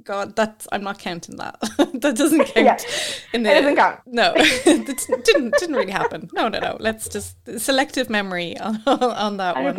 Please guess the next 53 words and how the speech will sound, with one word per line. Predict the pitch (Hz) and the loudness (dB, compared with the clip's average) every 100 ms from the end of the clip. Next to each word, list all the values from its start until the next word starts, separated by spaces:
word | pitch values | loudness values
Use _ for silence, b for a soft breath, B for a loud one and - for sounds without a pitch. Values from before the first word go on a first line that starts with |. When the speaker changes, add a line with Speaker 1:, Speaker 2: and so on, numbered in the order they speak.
| 254 | 0
Speaker 2:
percent. | 214 190 - B B B | 0 0 -8 B B B
Speaker 1:
Oh | - 190 - | -10 -10 -12
God, | - 214 220 | -6 -4 -4
yeah, | 254 277 294 | -4 0 0
and | 269 | 0
it's | 277 277 | -2 -4
just, | 320 - - | -6 -6 -4
like, | 262 240 | -4 -4
you | 247 | -8
kinda | - 302 302 | -4 0 2
want, | 240 240 247 B B B - | 2 0 -4 B B B -8
like, | 220 | -4
the | 254 | -4
benefit | 220 214 254 254 269 - | 2 2 2 -2 -2 0
of | 202 | 0
experience | 202 196 - 202 208 202 185 | -2 -6 -6 -2 -2 -2 -4
means | 202 208 220 214 | -4 0 0 0
you | |
can | - 202 196 208 | -6 -2 0 0
look | 196 - | -2 0
back | 180 180 - | -2 -2 -6
and | - 185 | -10 -4
go, | 180 175 - | -2 -2 0
"Oh, | 190 175 175 | 0 2 0
that's | 180 185 - | 0 -2 -4
how | 180 | -4
I | 175 | -2
would | 180 175 | -2 -4
do | 175 | -8
things | 175 170 165 | -8 -10 -8
differently." | 214 214 180 175 208 185 | -8 -8 -8 -10 -10 -10
But | 196 202 | -8 -4
when | 233 | -2
you're, | 240 240 | -2 0
like, | 233 202 | 0 -2
Speaker 2:
Mm-hmm. | 202 185 214 B B - | -10 -14 -16 B B -4
Speaker 1:
less | 240 240 | -2 -2
experienced | 240 - - 302 294 285 277 254 - - | -8 -10 -4 -4 -2 -2 -2 -4 -8 -6
and | 220 208 | -4 -4
maybe | 208 208 208 | -6 -6 -6
less | 196 190 175 - | -6 -6 -8 -12
confident | - 226 233 233 220 220 214 | -8 -6 -6 -6 -4 -2 -2
about | 208 202 202 | -2 -4 -4
speaking | - - 214 190 196 | -8 -8 -10 -8 -8
up | 202 | -10
for | - | -8
yourselves, | 196 185 202 190 | -8 -4 -6 -4
it's | 214 - | -6 -6
so | 285 392 | -4 -4
hard | 262 233 233 220 | 0 2 2 0
to | 220 | -4
kinda | 226 214 202 196 | -4 -4 -4 -4
go, | 196 190 | -2 0